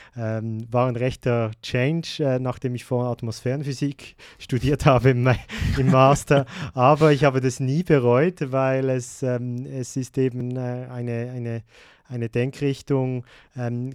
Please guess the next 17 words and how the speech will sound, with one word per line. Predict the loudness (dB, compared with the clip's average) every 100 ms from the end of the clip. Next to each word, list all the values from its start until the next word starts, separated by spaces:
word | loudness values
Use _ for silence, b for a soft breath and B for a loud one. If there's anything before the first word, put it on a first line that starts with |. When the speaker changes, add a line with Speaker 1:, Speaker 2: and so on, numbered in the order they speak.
| -6
Speaker 1:
gerade | -4 0 0 0
mit | -2 -2 -2
der | -2
Motivation, | -2 -4 -6 -6 -6 -4 -4
wo | -4
ich | -6
f-, | -10 _ -20 -20 -20 _ _ -20 -20
zu | -10 -8
Beginn | -6 -2 -2 0
meines, | 0 0 -2 -6 -8 -6
ähm, | -4 -6 -8 -8 -10
Berufslebens | -8 -6 -6 -8 -8 -8
ganz | -10
stark | -8 -6 -6 -8
unterwegs | -10 -8 -6 -6 -8
war, | -8
nämlich, | -6 -8 -10